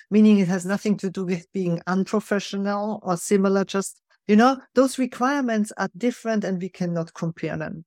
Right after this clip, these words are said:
Your personal brand is the story that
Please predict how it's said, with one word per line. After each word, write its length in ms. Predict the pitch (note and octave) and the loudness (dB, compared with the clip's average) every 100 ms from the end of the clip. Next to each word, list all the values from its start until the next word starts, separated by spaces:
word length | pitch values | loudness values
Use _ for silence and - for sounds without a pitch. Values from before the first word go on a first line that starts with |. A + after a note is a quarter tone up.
| _ _ - | _ _ 0
Your 180 | A#3+ | 2
personal 600 | C4+ - D#4 E4 D#4+ C#4+ A3 | 2 0 0 0 0 -2 -2
brand 580 | - G3+ G3 A#3+ B3 | -2 -4 -2 -4 -6
is 320 | - G#3+ A3 - | -4 -2 -2 -2
the 160 | G3+ | -4
story 760 | G3+ - - - G3 G#3+ D4 D4 | -4 -6 -10 -2 2 2 2 0
that 260 | B3 A3+ | 0 -2